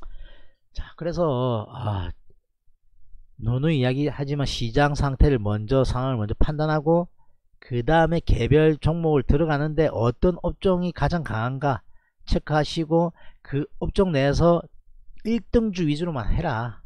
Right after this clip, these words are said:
아니면 이 등주까지는 허용됩니다. 현대건설, 지에스건설 이거 뭐 거의 뭐 일 등에 가깝지 않습니까? 일, 이 등에. 그래서 하는 거고요. 자, 삼성전자, 뭐 에스케이 하이닉스 일, 이 등 가깝지 않습니까? 아이티는 워낙 좀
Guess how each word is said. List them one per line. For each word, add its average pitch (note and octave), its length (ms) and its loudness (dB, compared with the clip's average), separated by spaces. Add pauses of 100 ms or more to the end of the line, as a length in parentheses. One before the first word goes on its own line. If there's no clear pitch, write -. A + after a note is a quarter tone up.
(240)
아니면 F3 340 -2
이 A#2 180 -4
등주까지는 E3 680 0
허용됩니다. G#2+ 600 -6 (400)
현대건설, F#3+ 540 2
지에스건설 D3 540 0
이거 C3+ 100 -6
뭐 A2+ 100 -6
거의 A#2+ 200 -4
뭐 G#2 220 -6
일 C3 100 -10
등에 D#3+ 140 -4
가깝지 A2+ 340 -8
않습니까? G#2 360 -12
일, B2+ 140 -4
이 G2+ 60 -6
등에. G2 460 -8
그래서 E3 260 -4
하는 F3+ 260 -6
거고요. C3+ 460 0 (1400)
자, G#2 120 -2
삼성전자, D3 560 -2
뭐 B2+ 120 -2
에스케이 A#2+ 280 -2
하이닉스 B2 360 -6
일, E3 140 -6
이 D3+ 60 -2
등 C3+ 120 -8
가깝지 - 400 -10
않습니까? B2+ 460 -8
아이티는 D#3+ 360 -4
워낙 C#3+ 220 -4
좀 G#2+ 260 -8